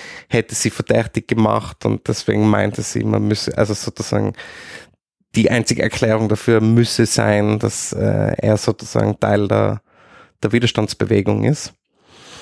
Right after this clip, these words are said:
Und, ähm, dass er sich deswegen auch mit ihr um Geld streitet und die Gestapo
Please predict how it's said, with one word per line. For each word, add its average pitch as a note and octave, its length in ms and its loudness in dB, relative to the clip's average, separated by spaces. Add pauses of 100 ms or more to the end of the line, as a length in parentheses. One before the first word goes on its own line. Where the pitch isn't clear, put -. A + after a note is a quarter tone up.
(600)
Und, G2+ 500 2 (220)
ähm, A2 460 0
dass - 200 0
er - 120 0
sich G2 40 -4
deswegen A2 400 0
auch G#2 120 0
mit A2 160 -4
ihr G2 100 2
um G#2+ 80 0
Geld A#2 220 2
streitet G2+ 400 0
und G#2+ 240 0
die G#2+ 100 -8
Gestapo G#2 800 0